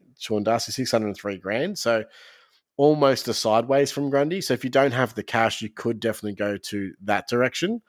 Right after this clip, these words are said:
Um, I think it's viable. The th-, the thing with holding Grundy and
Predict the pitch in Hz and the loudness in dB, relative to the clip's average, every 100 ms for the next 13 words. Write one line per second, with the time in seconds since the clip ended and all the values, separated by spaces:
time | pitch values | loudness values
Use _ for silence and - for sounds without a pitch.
0 | _ _ _ _ _ - 104 92 92 117 | _ _ _ _ _ -2 0 0 -2 0
1 | 101 87 101 110 165 214 _ _ _ _ | 0 2 4 6 4 2 _ _ _ _
2 | _ _ _ _ - 110 117 110 - _ | _ _ _ _ -12 2 4 4 0 _
3 | _ _ - 117 - 147 143 - 123 127 | _ _ -12 -2 2 6 4 4 4 4
4 | 123 117 113 113 113 110 - - _ _ | 4 2 2 2 2 0 -4 -16 _ _
5 | 120 113 107 104 98 | 2 4 4 2 -2